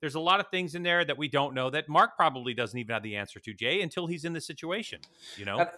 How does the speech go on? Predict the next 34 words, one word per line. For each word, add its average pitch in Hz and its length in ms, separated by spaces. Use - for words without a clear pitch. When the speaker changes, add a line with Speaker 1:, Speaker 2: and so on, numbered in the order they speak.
Speaker 2:
yeah. 120 220
And 151 120
I 214 80
think - 260
that 147 280
when 131 120
you 135 80
talk 147 240
about 131 220
the 120 60
development 110 520
of 104 120
the 98 80
Honda 104 400
through 95 260
Brodel 110 640
and 87 60
now 90 200
Paul 98 240
Espargaro, 110 760
uh, 95 220
Nakagami 107 720
and 104 120
those 107 180
guys, 101 540
um, 98 300
and 104 100
even 104 180
his 92 120
brother, 110 480
they 190 160
know 160 200
what 123 280
works - 600